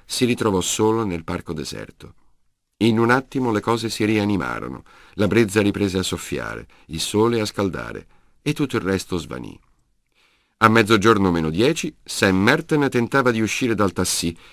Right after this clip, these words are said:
lottando vanamente per raggiungere il portafogli.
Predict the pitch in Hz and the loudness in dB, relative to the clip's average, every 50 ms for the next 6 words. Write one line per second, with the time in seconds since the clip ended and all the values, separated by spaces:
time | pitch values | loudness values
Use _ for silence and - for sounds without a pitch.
0 | - _ 92 101 104 - - 120 117 117 113 104 95 104 101 92 95 107 113 107 | -12 _ 0 0 0 2 2 2 2 4 2 2 2 2 2 2 2 0 0 -2
1 | - 107 95 98 92 85 85 80 80 90 95 87 76 80 71 64 60 - 76 73 | -2 -2 -2 -2 -2 -2 -4 -2 -2 -2 -2 -2 -2 -4 -6 -6 -8 -8 -10 -12
2 | 73 - - 64 - - 57 58 58 62 65 | -12 -12 -14 -14 -12 -12 -12 -12 -12 -14 -16